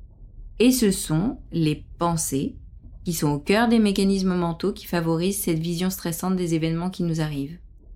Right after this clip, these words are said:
Certaines pensées plus spécifiquement. Si je vous dis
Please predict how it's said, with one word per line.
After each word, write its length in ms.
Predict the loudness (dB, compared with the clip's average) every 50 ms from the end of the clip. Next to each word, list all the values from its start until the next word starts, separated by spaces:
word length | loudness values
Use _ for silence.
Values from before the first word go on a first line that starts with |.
| -18 -18 -20 -20 -20 -20 -20 -20 -20 -16 -10
Certaines 600 | -4 0 2 2 2 4 4 6 8 8 6 6
pensées 520 | 4 4 4 4 4 2 0 0 -2 -2 -6 -10 -2
plus 160 | 0 2 2
spécifiquement. 800 | 2 2 0 0 0 0 -2 -4 -4 -4 -2 -2 -2 -2 -4 -10 -18 -20 -20 -20 -20 -20 -20 -20 -20 -20 -20 -20 -20 -20 -20 -20 -20 -20 -20 -20 -20 -14
Si 320 | -10 -4 2 4 4 4
je 60 | 6
vous 160 | 6 6 4 4
dis 400 | 4 2 2 2 2 0 -2